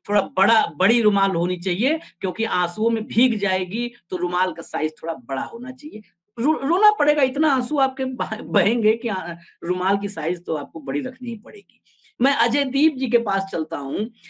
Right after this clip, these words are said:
अजय दीप जी, ये अभी तो तक्षक साहब ने कहा कि तेईस सीटों पर जब ऐलान होगा तब बगावत और बढ़ेगी। मुझे लग रहा है, ये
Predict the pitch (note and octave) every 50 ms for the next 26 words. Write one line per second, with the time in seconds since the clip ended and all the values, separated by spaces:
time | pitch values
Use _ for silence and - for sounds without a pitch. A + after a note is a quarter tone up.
0 | - - - A#3 A#3+ D#4+ E4+ E4+ D#4+ D#4+ D4 D4+ C4 B3 C4 D4+ E4 F4 D#4+ D#4+
1 | C#4 - - _ _ _ - A#3 A3 G#3+ C4 D#4+ D#4+ D#4 D#4 C4+ C#4 C4 - -
2 | D4 C4+ - D4 C4+ C4+ D4 C#4+ C4+ C#4 C4+ D4 C4+ D#4 - - - B3 A#3 A#3+
3 | C4 C#4+ C4 C4 - D4 C4+ C4+ C4+ C4+ C4 G#3+ G#3 - A#3+ A#3 G#3+ A3+ B3+ C4
4 | B3+ B3+ - B3+ C4 B3+ B3+ A#3+ G#3+ - G3 G#3 G3+ G3+ - _ - - F#3+ F#3
5 | F#3+ F#3+ F#3 G#3+ A#3 A3+ G#3 G#3 G#3 G3+ A#3 A#3 A3+ - - A#3 A3+ G#3 - -
6 | F3+ E3+ F3+ F3 F#3+ G3+ G#3 - F3 F3 E3+ D3+ D3 C#3 C3+ C3+ B2+ B2+ C#3 D#3
7 | - - - - _ F3+ G3+ A#3 C#4+ C4 C4 D4 E4 G4 G4 F#4 C4 A3+ A3 G3
8 | - F3+ E3+ D3+ D3+ F3 G3+ A3+ G#3+ G#3+ A3 G#3